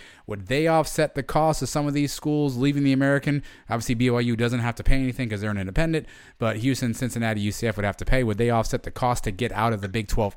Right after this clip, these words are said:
early, um, to get U C F and the other two schools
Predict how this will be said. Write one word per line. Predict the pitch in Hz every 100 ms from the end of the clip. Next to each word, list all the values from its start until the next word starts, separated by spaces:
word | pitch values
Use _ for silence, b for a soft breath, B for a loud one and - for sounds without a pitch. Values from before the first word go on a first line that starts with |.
| -
early, | 202 202 196 175 B B B -
um, | 110 107
to | - 101
get | 117 104
U | 110 117
C | - 113
F | 110 -
and | 101
the | 107
other | 107 101
two | - 107
schools | 92 - 101 90